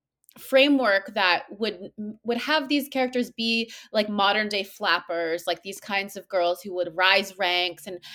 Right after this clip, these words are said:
and go through, like, different societies and, and, and be able to, like, seamlessly fit in and,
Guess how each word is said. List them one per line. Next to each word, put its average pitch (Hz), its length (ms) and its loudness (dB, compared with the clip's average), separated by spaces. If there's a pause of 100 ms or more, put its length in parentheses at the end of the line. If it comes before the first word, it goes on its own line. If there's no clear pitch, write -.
(140)
and 196 220 -4
go 202 180 4
through, 208 300 -6
like, 185 180 0
different 196 280 -10
societies 185 720 -2
and, 175 160 -8
and, 185 320 -4 (120)
and 190 300 -6
be 226 140 -2
able 226 140 -4
to, 240 140 -4
like, 202 240 -2
seamlessly 226 800 0
fit 185 280 -6
in 208 280 0
and, 180 200 -6